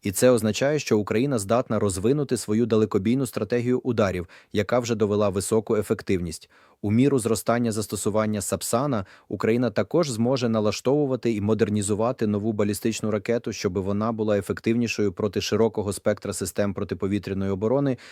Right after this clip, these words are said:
які Російська Федерація, ймовірно, виставлятиме проти неї.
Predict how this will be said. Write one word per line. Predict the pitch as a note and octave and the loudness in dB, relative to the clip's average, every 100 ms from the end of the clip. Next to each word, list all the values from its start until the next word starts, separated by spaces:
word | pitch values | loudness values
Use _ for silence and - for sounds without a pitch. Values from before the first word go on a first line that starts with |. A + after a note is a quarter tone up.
| - - | -12 -2
які | G#2+ - C3+ | -2 2 2
Російська | A2 - G#2+ G#2 | 2 0 -4 -4
Федерація, | G#2 G2 A2 A2 G2+ | -2 0 0 0 0
ймовірно, | G2 G2 G#2 B2 A#2 G#2 - - - | 0 0 0 0 0 -4 -12 -20 -4
виставлятиме | G#2+ - G2+ G2+ G#2 G#2 G#2 | -4 0 0 2 0 0 -4
проти | G2 G#2 A#2 | -2 -2 -2
неї. | A#2 G2 F2 | 0 0 -2